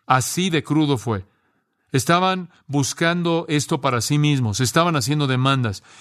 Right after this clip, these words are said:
y ellos demandaron que lo hiciera. "Adelante, gánale a Moisés.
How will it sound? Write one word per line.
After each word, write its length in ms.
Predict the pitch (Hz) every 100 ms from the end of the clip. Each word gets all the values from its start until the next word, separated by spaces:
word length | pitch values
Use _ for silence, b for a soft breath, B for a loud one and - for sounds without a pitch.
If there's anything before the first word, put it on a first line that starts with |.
| B
y 140 | 147 151
ellos 260 | 180 175
demandaron 540 | 143 131 120 135 160 147
que 120 | 143
lo 80 | 131
hiciera. 440 | - 131 107 92 b b -
"Adelante, 840 | 135 156 202 262 214 208 113 - _ -
gánale 340 | 170 226 220
a 20 |
Moisés. 600 | 208 196 - 240 240 -